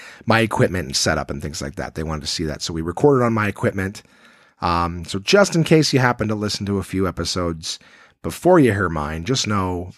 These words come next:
uh, my episodes, uh, audio quality will be a little bit better. And of course, the guys are new. They're both dads. They don't have a ton of disposable income for, for all the fancy stuff, but they're working their way towards it. So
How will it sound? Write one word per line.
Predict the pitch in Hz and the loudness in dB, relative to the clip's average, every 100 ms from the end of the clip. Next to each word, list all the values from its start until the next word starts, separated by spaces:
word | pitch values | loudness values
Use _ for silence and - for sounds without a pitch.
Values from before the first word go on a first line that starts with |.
| - | -8
uh, | 82 82 80 - | -4 -2 -4 -4
my | 95 95 | -4 -2
episodes, | 92 98 - 87 80 - - - | -2 -6 -4 -4 -6 -8 -8 -10
uh, | 73 78 | -10 -6
audio | 87 95 85 | -4 -4 -4
quality | - 82 78 82 | -4 -4 -2 -4
will | 82 | -4
be | 95 | -4
a | 78 | -4
little | 76 | -6
bit | 82 - | -8 -4
better. | 87 90 | -2 -2
And | 92 | -4
of | |
course, | - 127 127 | 0 0 0
the | 156 | 2
guys | 180 165 | 4 6
are | 147 | 4
new. | 123 170 202 - - - - - | 4 4 2 -2 -20 -20 -20 -4
They're | 120 | 2
both | 151 151 | 4 4
dads. | 127 123 139 127 | 4 4 2 2
They | |
don't | 123 123 | 0 0
have | 117 | -2
a | 113 | -2
ton | 127 113 | -2 -2
of | 107 | -2
disposable | 104 - 107 101 104 104 104 | -4 -4 -2 -2 -4 -4 -2
income | 107 104 107 104 | -4 -4 -4 -4
for, | 104 98 90 | -4 -4 -4
for | 85 104 | -4 -4
all | 98 | -2
the | 95 | -4
fancy | - 98 98 107 | -4 -6 -6 -8
stuff, | - 143 | -2 -2
but | 127 | 0
they're | 131 143 | 2 6
working | 147 147 | 6 6
their | 143 | 4
way | 131 123 | 4 2
towards | - 113 92 | 2 0 0
it. | 92 | -6
So | - 95 | -2 -2